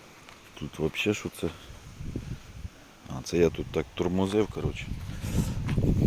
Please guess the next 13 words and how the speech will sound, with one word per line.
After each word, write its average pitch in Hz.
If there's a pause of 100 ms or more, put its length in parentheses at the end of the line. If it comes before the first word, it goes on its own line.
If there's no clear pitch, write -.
(1200)
Підемо -
подивимося. -
Бачите, -
побіліла 120 (1900)
лобода. 85 (200)
Але 131
ж 123
вона 120
тут, 117
де 104
штанги 110
тільки -
прокачувались, -